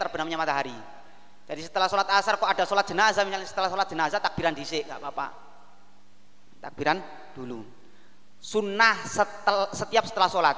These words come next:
Jadi besok ini Jumatan ya, setelah sholat Jumatan sunnah takbiran. Sunnah takbiran. Biasanya kan enggak ya. Lupa lah, eh, apa, eh, entah itu lupa atau enggak eruh kesunahane takbiran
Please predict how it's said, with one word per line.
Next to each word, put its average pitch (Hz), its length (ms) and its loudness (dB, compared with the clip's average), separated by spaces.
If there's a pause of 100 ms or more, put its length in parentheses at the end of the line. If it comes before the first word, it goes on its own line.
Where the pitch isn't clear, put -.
(120)
Jadi 151 240 -4
besok 170 240 2
ini 214 80 -2
Jumatan 180 560 4
ya, 175 240 6 (240)
setelah 220 320 4
sholat 214 160 4
Jumatan 196 480 4 (640)
sunnah 233 240 4
takbiran. 208 500 6 (1700)
Sunnah - 720 4
takbiran. 190 560 6 (500)
Biasanya 202 380 0
kan - 80 -2
enggak 143 240 4
ya. 123 120 -8 (460)
Lupa 196 380 2
lah, 165 140 4 (100)
eh, 170 240 -2
apa, - 120 2 (680)
eh, 165 240 2
entah 170 240 2
itu 165 160 -4
lupa 208 320 2
atau - 80 2
enggak 165 240 4
eruh 208 240 2
kesunahane 202 720 -2
takbiran 202 480 0